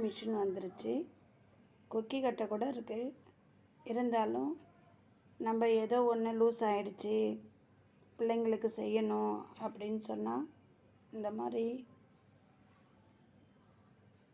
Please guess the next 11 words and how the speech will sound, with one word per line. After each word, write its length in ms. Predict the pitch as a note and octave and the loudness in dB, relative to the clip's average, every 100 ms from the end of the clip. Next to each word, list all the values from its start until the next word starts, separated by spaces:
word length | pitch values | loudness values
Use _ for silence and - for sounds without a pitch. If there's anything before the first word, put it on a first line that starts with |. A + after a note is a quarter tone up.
| - - - - _ - _ - - - _ - - | -20 -20 -20 -20 _ -20 _ -20 -20 -20 _ -20 -16
எப்பயுமே 500 | - A3 - A3+ A#3 A#3+ A#3 | -8 -8 -4 -4 0 2 2
ஒரு 100 | G#3 | 2
ஒயிட் 200 | G#3+ A3 - | 0 -2 0
கலர் 260 | A3+ A3 | 0 0
நூல்கண்டு, 500 | G#3+ G#3+ G#3 G#3 G3+ A#3+ B3 - - - - - - - - - A#3 | -2 -4 -4 -2 -2 -2 -4 -16 -20 -20 -20 -20 -20 -20 -16 -4 -2
ஊசி 340 | A#3 - A3+ A#3+ A#3+ - - - - - - | -2 -2 -2 -2 -4 -14 -20 -20 -20 -18 -6
இதெல்லாம் 340 | A3+ G#3+ A3 A3+ | -2 0 0 -2
ஒரு 120 | G#3 G3+ | -2 0
பாக்ஸில் 500 | G#3 G#3+ - A3 G#3+ | 0 -2 -4 -2 -2
போட்டு 280 | G#3+ F#3+ G#2+ | -8 -8 -8
வச்சுக்கோங்க. 580 | G2 - - G#2 G2+ | -8 -10 -12 -8 -6